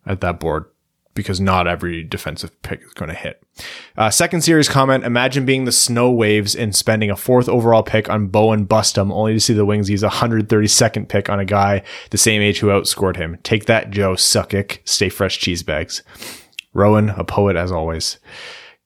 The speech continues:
Uh, Quaz says, "So as I was saying on the Zoom chat, I went to adjust the engine hoist for the project boat and it came out super quickly.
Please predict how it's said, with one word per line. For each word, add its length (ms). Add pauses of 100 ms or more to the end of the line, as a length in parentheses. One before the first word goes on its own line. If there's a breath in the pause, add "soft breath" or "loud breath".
Uh, 180
Quaz 480
says, 240
"So 260
as 180
I 80
was 120
saying 180
on 80
the 80
Zoom 220
chat, 320
I 120
went 240
to 80
adjust 340
the 140
engine 260
hoist 320
for 140
the 80
project 480
boat 200
and 120
it 80
came 240
out 160
super 260
quickly. 540